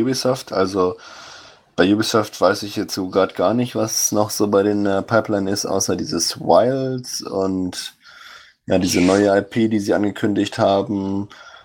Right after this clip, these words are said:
Es kam jetzt letztens erst ein neuer Ghost Recon-Titel raus. Assassin's Creed ist natürlich da, das wissen wir auch. Worauf ich,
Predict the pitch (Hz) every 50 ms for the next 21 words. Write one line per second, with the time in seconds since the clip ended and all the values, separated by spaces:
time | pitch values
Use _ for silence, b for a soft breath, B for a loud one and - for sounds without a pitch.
0 | B B - - - - 98 95 95 92 87 - 95 98 - - 110 101 101 98
1 | 101 98 - - 104 101 95 92 92 90 - 85 98 110 110 - - 113 104 -
2 | 110 101 101 - 117 107 101 101 - 104 98 98 95 95 95 95 95 92 - -
3 | - - - 104 95 92 98 95 - - - 104 101 110 95 - 95 85 - -
4 | 98 92 92 90 - - 95 92 92 95 95 95 90 - 98 95 92 - 98 95
5 | 90 82 85 85 92 95 - - - - 92 90 95 95 - - 113 107 - -
6 | - - _